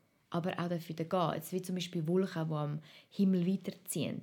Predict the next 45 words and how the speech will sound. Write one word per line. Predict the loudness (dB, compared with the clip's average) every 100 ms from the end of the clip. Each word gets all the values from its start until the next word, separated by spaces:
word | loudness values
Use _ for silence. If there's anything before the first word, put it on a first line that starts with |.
| -4
Die | 0
Wolke | 0 0
kommt | -4 0 2
nicht | 2 2
und | 0
bleibt | -2 -4 -6
vor | -6 -4
deiner, | 6 8 8 6 0 -2 -10 -10 -10 -6
ähm, | 0 4 2
Schlafzimmertür | 0 -4 2 2 2 0 0 0 -2 -2
stehen | 0 4 4
und | 4 2
bleibt | -2 0
dort | -4 -2
drei | -2 0
Tage | 0 0
und | 0 0
dann | -2
geht | -2 -4
sie | -2
weiter. | -2 -2
Sondern | -2 -2
sie | 0 0
kommt, | 2 2 2 -4
du | -8
siehst | -2 0 0 -2
sie, | -2 0 0
yeah, | 0 2 0
schön | -2 -4 -4
bist | 0
du |
da | 4 4 2 -4 -4
und | 0
dann | 2
geht | 0 -4
sie | -4
wieder | -4 -2
weiter. | -4 -6 -8 -8 -10 -20 -18 -8
Und | -4
genau | -2 0 0
so | -2 -2 -4
geht's | -4 -6 -6 -8
mit | -8
unseren | -6 -6 -6
Gedanken. | -6 -4 -4 -4 -6 -6